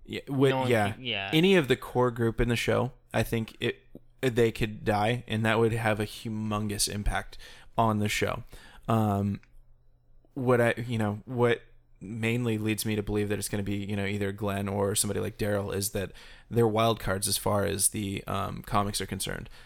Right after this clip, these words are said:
Speaker 1: Like, uh, Maggie, you, like you said, Maggie, and you're right, that, that would be totally a huge thing. But she's got a pretty big arc coming up in the comic book continuity,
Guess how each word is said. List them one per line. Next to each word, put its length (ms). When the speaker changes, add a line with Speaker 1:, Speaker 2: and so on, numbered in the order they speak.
Speaker 1:
Like, 360
uh, 360
Maggie, 560
you, 220
like 240
you 80
said, 180
Maggie, 300
and 80
you're 100
right, 240
that, 240
that 100
would 120
be 80
totally 380
a 40
huge 320
thing. 240
But 100
she's 160
got 140
a 20
pretty 200
big 180
arc 400
coming 260
up 160
in 80
the 60
comic 400
book 120
continuity, 640